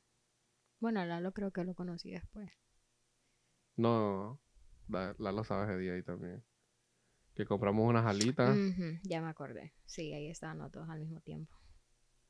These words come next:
Speaker 2: Que
Speaker 1: Vergonzoso.
Speaker 2: cosas. Sí, ya, bueno,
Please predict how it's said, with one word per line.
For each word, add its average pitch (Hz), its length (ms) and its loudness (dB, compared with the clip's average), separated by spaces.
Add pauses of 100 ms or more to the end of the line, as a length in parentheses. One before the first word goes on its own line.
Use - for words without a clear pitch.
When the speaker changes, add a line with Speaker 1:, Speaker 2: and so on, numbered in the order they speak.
(1120)
Speaker 2:
Que 104 440 -2 (840)
Speaker 1:
Vergonzoso. 165 440 -2 (200)
Speaker 2:
cosas. - 320 -14 (1700)
Sí, 87 400 -4 (340)
ya, 95 400 -4 (140)
bueno, 101 360 0